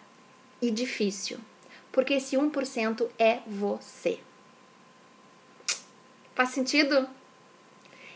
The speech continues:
É o um por cento que muita gente não coloca no seu trabalho. As pessoas ficam fazendo o noventa e nove por cento, que é o que todo mundo faz igual. E esquece, ou não quer,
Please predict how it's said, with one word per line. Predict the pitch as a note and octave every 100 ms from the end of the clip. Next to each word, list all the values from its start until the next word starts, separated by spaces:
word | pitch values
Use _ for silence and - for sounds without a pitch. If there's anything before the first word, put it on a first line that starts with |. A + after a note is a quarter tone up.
| -
É | B3 B3
o | C#4
um | C#4 C#4+ F#4+
por | A4+ G4+
cento | - C#4 B3 A#3+ B3+ B3 - -
que | - B3+
muita | B3 C#4+ F4 F#4+
gente | D4+ C4 C4 -
não | A#3+ B3 C#4+ F4
coloca | F4+ E4 C4+ B3+ C#4
no | B3+
seu | B3+
trabalho. | A#3+ G#3 G3 - - - - - -
As | A3+
pessoas | B3 A#3 D#4 D4+
ficam | E4+ E4 D4+ D4 - - - -
fazendo | - D4 C4 C#4+ D4+ D4+ C#4 - -
o | C#4+
noventa | C#4+ B3+ C#4 D#4
e |
nove | D4 C#4+
por | C4+ C#4
cento, | - C4+ C4
que | -
é |
o | C4
que | D4 - -
todo | G4+ F#4 F4+ E4
mundo | D4+ D4 C#4+ C4+
faz | C4+ A#3+ A#3
igual. | A#3 G#3+ G3 F#3 G#3+ - - - - -
E | C#4 D4+
esquece, | D4 - C4+ D4+ D4+ - -
ou | F#4+ G4+
não | F4 D4
quer, | C#4 A#3+ C4+